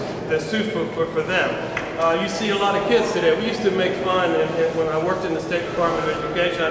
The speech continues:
did, worked in testing, and we said, you know, education in the government schools through, through December, they teach through December and January, they start teaching to the test,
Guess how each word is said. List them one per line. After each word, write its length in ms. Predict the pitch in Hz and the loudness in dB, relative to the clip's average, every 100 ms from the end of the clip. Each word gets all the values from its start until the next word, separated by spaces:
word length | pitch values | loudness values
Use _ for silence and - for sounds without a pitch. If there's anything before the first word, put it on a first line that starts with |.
| 160 | 0
did, 240 | 170 - | -2 0
worked 200 | 165 160 | 0 0
in 120 | - | -4
testing, 480 | - 208 208 175 156 - - - 160 | 0 2 2 0 -2 -4 -8 -6 -2
and 140 | 160 | 0
we 80 | 165 | 0
said, 380 | 165 175 170 190 | 0 0 0 -2
you 60 | |
know, 260 | 196 190 190 | 0 2 2
education 680 | 175 160 - 196 202 196 175 | 2 0 0 0 0 0 0
in 60 | |
the 160 | 175 175 | -2 0
government 460 | 180 180 165 160 | 0 0 0 -2
schools 380 | 160 175 165 160 - - - - - | -2 -2 -2 -2 -4 -6 -8 -8 -8
through, 280 | 175 170 170 170 - - 151 147 | -4 0 2 0 -6 -8 -8 -8
through 140 | 165 | -6
December, 560 | 156 165 - 185 190 180 | -4 -4 0 0 2 0
they 220 | 170 165 | -2 -2
teach 240 | - 190 190 | 0 0 0
through 140 | 190 170 | -2 -4
December 440 | 170 180 180 170 | -2 0 0 0
and 100 | 160 | -2
January, 380 | 180 208 208 170 | 0 0 0 0
they 120 | 165 | -2
start 280 | - 175 160 | -2 -2 0
teaching 320 | - - 196 | -2 -2 -2
to 80 | 175 | -2
the 120 | 160 165 | -2 -2
test, 380 | 165 170 170 | 2 2 0